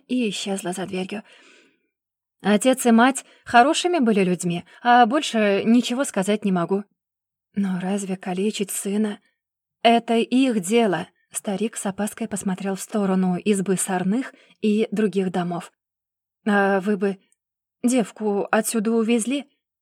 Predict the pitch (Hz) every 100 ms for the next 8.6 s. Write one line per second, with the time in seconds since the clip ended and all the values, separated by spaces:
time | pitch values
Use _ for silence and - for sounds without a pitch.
0 | - 285 349 214 - - 190 190 190 -
1 | _ _ _ _ _ _ 185 - 226 254
2 | 240 _ _ _ _ _ _ _ - 196
3 | 190 185 - 208 214 214 190 180 185 196
4 | - 185 - 202 190 196 196 208 247 190
5 | 185 - _ 262 226 240 208 - 190 202
6 | 196 190 185 180 196 - _ _ _ _
7 | _ _ _ _ _ 208 214 214 208 196
8 | - 220 220 - 254